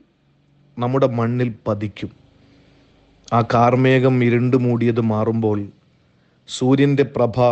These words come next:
അത് നമ്മുടെ ശരീരത്തിലും നമ്മുടെ മണ്ണിലും പതിക്കുമെന്നത് ആ മനസ്സിനുള്ള കരുത്ത് ശരീരത്തിനും കൂടി നൽകി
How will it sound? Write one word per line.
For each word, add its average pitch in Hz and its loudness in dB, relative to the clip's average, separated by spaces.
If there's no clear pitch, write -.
അത് 117 -4
നമ്മുടെ 117 0
ശരീരത്തിലും 117 -2
നമ്മുടെ 110 -4
മണ്ണിലും 113 -2
പതിക്കുമെന്നത് 107 -4
ആ 117 0
മനസ്സിനുള്ള 127 2
കരുത്ത് 117 0
ശരീരത്തിനും 131 0
കൂടി 120 0
നൽകി 104 -4